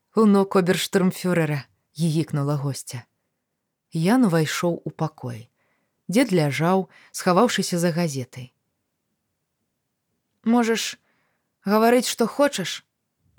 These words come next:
але ты за нас, таму што ты ведаеш нашую рацыю ды моц. Проста табе не хочацца прызнаць, што раней ты нас недаацэньваў,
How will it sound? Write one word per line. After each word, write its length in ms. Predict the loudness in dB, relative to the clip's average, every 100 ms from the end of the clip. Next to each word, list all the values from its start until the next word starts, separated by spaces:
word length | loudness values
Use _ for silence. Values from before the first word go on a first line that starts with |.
| _
але 220 | 0 2
ты 180 | 2 0
за 180 | 4 4
нас, 440 | 2 0 -6 -16 _ _ _ _ _
таму 240 | 2 2
што 200 | 2 0
ты 200 | 0 0 2
ведаеш 500 | 4 4 2 0 2
нашую 520 | 2 2 0 0 2
рацыю 440 | 2 0 -2 -2
ды 180 | 0 2
моц. 440 | 4 2 -2 -8 -18 _ _ _ _ -2
Проста 280 | 0 2 2
табе 240 | 2 2
не 160 | 0 0
хочацца 520 | 0 0 -4 -4 -4
прызнаць, 480 | 0 0 2 2 0
што 220 | -4 -2
раней 360 | 2 2 2
ты 160 | 0 2
нас 280 | 2 2 2
недаацэньваў, 880 | 2 2 2 0 2 2 2 -2